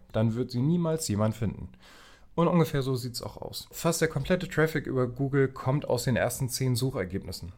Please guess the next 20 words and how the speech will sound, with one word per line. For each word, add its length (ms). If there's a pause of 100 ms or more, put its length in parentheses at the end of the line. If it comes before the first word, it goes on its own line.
(140)
Das 140
heißt, 260
wenn 220
ihr 300
irgendwo 300
auf 140
Seite 220
fünf 320
oder 180
sechs 240
auftaucht, 720 (560)
dann 480
wird 240
nicht 180
viel 180
los 220
sein 200
auf 100
der 140
Seite. 340